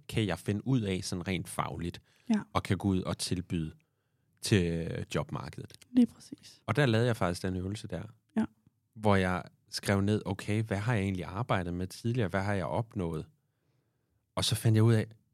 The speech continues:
Speaker 1: "Gud, jeg kan sgu da egentlig ret mange ting."
Speaker 2: Lige præcis.
Speaker 1: Og jeg har været, øh, altså, jeg har været inde over rigtig mange ting.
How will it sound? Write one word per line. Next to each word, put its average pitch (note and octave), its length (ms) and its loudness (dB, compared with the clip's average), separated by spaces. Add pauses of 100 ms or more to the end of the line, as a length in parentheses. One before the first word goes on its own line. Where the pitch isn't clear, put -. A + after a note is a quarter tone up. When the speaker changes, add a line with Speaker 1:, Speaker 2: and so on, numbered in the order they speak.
(360)
Speaker 1:
"Gud, F#2+ 180 -2
jeg A2+ 180 4
kan - 200 -6
sgu - 180 -2
da A2 60 4
egentlig F#2 280 0
ret A2+ 180 2
mange G2 300 0
ting." D#3+ 320 -2 (180)
Speaker 2:
Lige A#3 140 6
præcis. A3+ 420 -6
Speaker 1:
Og A2+ 60 6
jeg G#2 80 6
har G2+ 80 0
været, G2+ 320 2 (640)
øh, F2 520 4 (580)
altså, G#2 220 -2
jeg G2+ 140 -2
har G#2+ 100 -2
været G#2 160 2
inde E3+ 220 2
over E2+ 280 0
rigtig E2+ 220 -6
mange E2+ 220 -6
ting. G2 240 -8